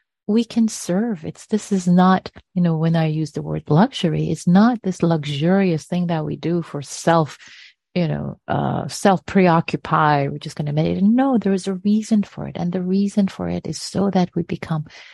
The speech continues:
kinder, gentler, not just to ourselves, but to everybody else, so that we serve. So it's, it is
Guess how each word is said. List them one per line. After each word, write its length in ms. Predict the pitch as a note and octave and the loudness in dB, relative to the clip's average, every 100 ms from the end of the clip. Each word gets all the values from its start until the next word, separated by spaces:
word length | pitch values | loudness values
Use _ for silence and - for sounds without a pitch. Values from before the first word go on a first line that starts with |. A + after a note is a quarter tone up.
| _ _ - | _ _ -14
kinder, 680 | - - F3+ F3+ F3+ D#3 C#3+ | -8 0 2 2 0 -2 -4
gentler, 460 | - E3+ E3 E3 | -2 0 0 -2
not 200 | D#3 F3+ | 0 0
just 220 | F3+ F#3 - | -2 -8 -8
to 140 | F3+ | -6
ourselves, 460 | D#3+ - F#3 E3+ - | -6 -2 0 0 -2
but 160 | D#3 | -6
to 100 | - - | -6 0
everybody 600 | E3+ E3+ E3+ E3+ D#3+ D#3+ | 2 2 0 0 -2 -2
else, 260 | D#3+ D3 - | -2 -4 -6
so 180 | E3 | -4
that 180 | F3 F3+ - | 0 0 0
we 80 | E3 | -2
serve. 600 | - - E3 D#3 C#3 - _ - - _ _ | -4 -4 -4 -4 -6 -12 _ -20 -20 _ _
So 520 | - - E3+ D#3 D3+ - _ _ _ - | -8 2 4 4 2 -4 _ _ _ 0
it's, 420 | F3+ - - - - _ _ _ - - _ _ _ _ _ _ _ _ _ _ | 0 0 -8 -16 -18 _ _ _ -20 -20 _ _ _ _ _ _ _ _ _ _
it 140 | F#3 F#3 | 4 6
is 480 | F#3 D#3+ - - | 6 4 -2 -8